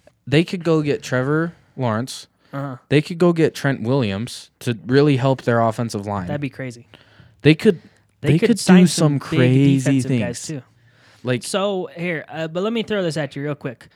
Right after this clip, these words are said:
Speaker 2: <laughs> I've seen this bat around a little bit. What do you think about this? Uh, Jacksonville, with the number one pick, drafts Justin Fields.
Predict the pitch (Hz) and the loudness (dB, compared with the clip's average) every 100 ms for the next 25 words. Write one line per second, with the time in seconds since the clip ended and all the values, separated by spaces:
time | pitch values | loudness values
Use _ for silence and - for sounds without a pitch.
0 | _ _ _ _ _ - _ _ _ 139 | _ _ _ _ _ -20 _ _ _ -12
1 | - 170 - - - 180 175 - 269 254 | -8 -8 -8 -20 -6 -4 -2 -2 -2 -2
2 | 190 - 160 160 151 151 143 131 123 120 | -4 -4 -4 -2 -2 -2 -4 -4 -6 -6
3 | 123 180 214 233 240 214 180 156 123 113 | -10 -10 -8 -8 -6 -6 -4 -6 -8 -10
4 | - _ _ _ _ _ - 147 139 139 | -18 _ _ _ _ _ -10 -6 -6 -8
5 | 131 - _ _ _ _ - 165 196 - | -10 -16 _ _ _ _ -12 -6 -6 -6
6 | 190 180 160 160 160 165 156 143 156 139 | -4 -4 -4 -4 -6 -6 -6 -6 -6 -8
7 | - - - 147 131 127 - 123 123 120 | -10 -20 -14 -10 -8 -10 -14 -14 -14 -16
8 | - - | -18 -18